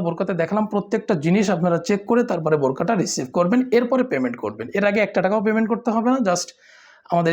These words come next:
স্ক্রিনের নাম্বারে আপনারা অর্ডার করবেন, আমরা বোরকা আপনার ঠিকানায় পাঠিয়ে দিব। চার পার্টের এই পুরো মানহা সেটটি আপনারা নিতে পারবেন দুই হাজার আটশো টাকায়। দুই হাজার আটশো টাকায় পুরো সেটটি নিতে পারবেন, এর সাথে কোনো ডেলিভারি চার্জ অ্যাড হবে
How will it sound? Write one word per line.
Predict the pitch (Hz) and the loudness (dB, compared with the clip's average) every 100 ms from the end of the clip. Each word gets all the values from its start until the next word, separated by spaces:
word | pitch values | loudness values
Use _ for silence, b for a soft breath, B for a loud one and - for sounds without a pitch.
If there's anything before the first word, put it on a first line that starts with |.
| 165 | 0
স্ক্রিনের | 170 165 160 | 0 2 2
নাম্বারে | 165 202 233 | 2 2 0
আপনারা | 143 131 131 | 0 2 4
অর্ডার | 143 160 | 2 2
করবেন, | 196 196 220 | 0 2 2
আমরা | 139 117 | 2 0
বোরকা | 120 151 | 0 0
আপনার | 147 147 | 0 -2
ঠিকানায় | 151 131 123 | 0 0 0
পাঠিয়ে | 131 - 123 | 0 -2 -2
দিব। | 110 113 B B B - | -2 -6 B B B 2
চার | 208 202 | 2 4
পার্টের | 220 220 214 | 2 2 0
এই | 208 | 0
পুরো | 214 220 190 | 0 0 2
মানহা | 175 185 202 208 | 2 2 0 -2
সেটটি | 208 214 | -2 -2
আপনারা | 190 190 165 | 0 0 0
নিতে | 160 175 | 0 0
পারবেন | 175 175 196 151 | 0 2 2 2
দুই | 170 170 | 2 2
হাজার | 175 180 - 220 | 2 0 0 -2
আটশো | 220 - 175 | -2 -4 -2
টাকায়। | 127 107 101 - _ B B - | -2 0 -2 -4 _ B B 0
দুই | 165 | 2
হাজার | 170 170 | 4 4
আটশো | 165 185 | 2 0
টাকায় | 196 190 | 0 0
পুরো | 170 185 | 0 -2
সেটটি | 175 185 | 0 0
নিতে | 185 180 | 2 2
পারবেন, | 180 190 160 | 2 2 0
এর | - | 0
সাথে | 175 | 0
কোনো | 180 165 | 2 2
ডেলিভারি | 151 160 180 175 | 2 2 2 2
চার্জ | 185 180 | 2 2
অ্যাড | 180 | 2
হবে | 180 | 2